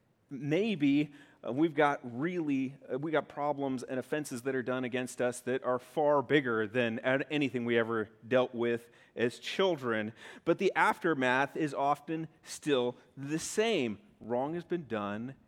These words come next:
and we want to be avenged for that wrong. Is that such a bad thing? Is that such a bad thing? And if we don't get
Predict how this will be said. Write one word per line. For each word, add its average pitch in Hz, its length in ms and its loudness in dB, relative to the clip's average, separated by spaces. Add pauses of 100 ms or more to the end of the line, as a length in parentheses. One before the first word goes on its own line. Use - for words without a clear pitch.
(140)
and 135 240 0
we 143 140 4
want 139 320 -4
to 143 100 -8
be 135 200 -2
avenged 143 680 -2 (100)
for 135 220 -2
that 139 420 0 (140)
wrong. 151 400 0 (240)
Is 135 140 -8
that 196 140 -6
such - 180 -16
a 208 40 -10
bad 196 280 -4
thing? 196 180 -14 (1800)
Is 160 80 -8
that 208 120 -4
such 208 180 -6
a 190 40 -4
bad 151 480 0 (100)
thing? 131 340 -4 (540)
And - 100 4
if 180 100 2
we 233 80 0
don't 180 680 2
get 285 420 0